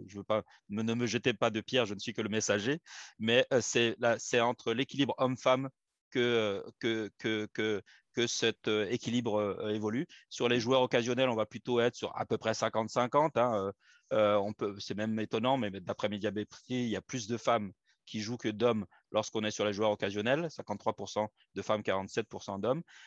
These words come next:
Par contre, euh, lorsqu'on s-, s'oriente vers l'e-sport loisir, c'est-à-dire les personnes qui, qui, qui jouent avec, euh, euh, à, affrontement sans forcément faire de compétition, mais, mais qui sont vraiment dans le, l'idée de, de classement, on monte à soixante-dix pour cent d'hommes pour, euh, trente pour cent de femmes.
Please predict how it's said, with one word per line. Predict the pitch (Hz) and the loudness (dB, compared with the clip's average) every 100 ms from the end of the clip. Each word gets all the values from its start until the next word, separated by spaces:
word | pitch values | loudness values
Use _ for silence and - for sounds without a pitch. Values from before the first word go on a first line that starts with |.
| - | -4
Par | - - | -4 -2
contre, | 123 123 - | -4 -2 0
euh, | 110 | 0
lorsqu'on | 104 113 - 107 | 2 -2 -4 -8
s-, | 101 - - - | -8 -10 -12 -12
s'oriente | - - 131 135 117 | -4 0 2 2 2
vers | 107 | 0
l'e-sport | 110 - 113 | 0 0 0
loisir, | 113 131 131 170 165 | 4 2 2 -2 -4
c'est-à-dire | - - 101 104 - - - | -6 -6 -2 -2 -4 -14 -8
les | |
personnes | 104 107 - 117 | -2 0 0 -2
qui, | - 98 | -4 -14
qui, | - 95 | -14 -20
qui | - 104 | -12 -8
jouent | 101 123 | -6 0
avec, | 110 104 107 | 0 0 -2
euh, | 98 92 - - - | -6 -6 -14 -20 -4
euh, | 101 101 | -2 0
à, | 113 104 95 | 0 -2 -2
affrontement | 110 120 110 127 | -4 -6 -2 -2
sans | 127 135 | 0 0
forcément | 127 - 120 | 0 -2 -4
faire | 113 110 | 0 -2
de | |
compétition, | 110 117 117 131 - 180 | -2 -4 -6 -8 -8 -6
mais, | 147 101 - - _ | -4 -4 -6 -20 _
mais | 110 | -6
qui | - 113 | -6 -8
sont | - 117 | -6 -4
vraiment | 104 110 127 | 0 0 2
dans | 113 | 0
le, | 113 104 101 95 - | 0 0 -2 -6 -16
l'idée | 110 107 120 | -12 -2 -2
de, | 110 | -2
de | 98 | -4
classement, | 107 117 117 123 156 - - - - | -2 -2 -2 -2 -4 -4 -20 -20 -4
on | 110 | -2
monte | 113 110 143 - | 0 0 0 0
à | |
soixante-dix | 110 170 170 156 143 | 0 0 -2 -2 -6
pour | - | -10
cent | 127 139 | -6 -4
d'hommes | 127 120 120 107 | 2 2 2 -4
pour, | 107 101 | -2 0
euh, | 95 | -2
trente | - 127 | -4 -6
pour | 123 | -6
cent | 117 107 | -6 -6
de | |
femmes. | - 131 | -2 -2